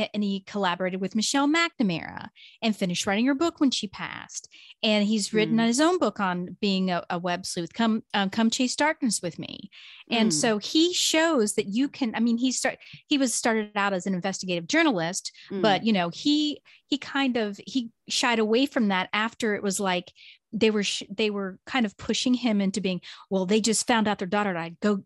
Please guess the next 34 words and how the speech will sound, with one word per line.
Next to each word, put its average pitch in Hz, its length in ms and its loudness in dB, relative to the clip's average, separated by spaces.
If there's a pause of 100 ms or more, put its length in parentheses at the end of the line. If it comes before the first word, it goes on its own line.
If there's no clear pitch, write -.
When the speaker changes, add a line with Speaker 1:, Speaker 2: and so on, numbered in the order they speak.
Speaker 1:
go 214 140 2
get 202 200 -2
the 180 100 -4
scoop - 360 -2
from 165 220 -4
'em." 160 140 -4
And 226 80 2
it's 226 100 2
like, 220 160 -2
"Yeah, 262 140 0
I'm 320 80 0
not 220 260 -6
doing 208 280 0
that. 294 320 0 (280)
I 214 40 0
don't 202 160 -2
wanna 190 200 0
do 165 260 -6
that." - 360 -12 (240)
I - 80 2
mean, 240 420 2
so - 180 -4 (200)
it 294 240 -2
can 359 240 -2
happen, 233 640 -2
and 220 180 2
it 240 200 -2
can 254 160 2
show 302 260 0
if 247 160 -4
you 262 80 -2
really 226 320 0
are 214 60 -2
diligent 220 680 -4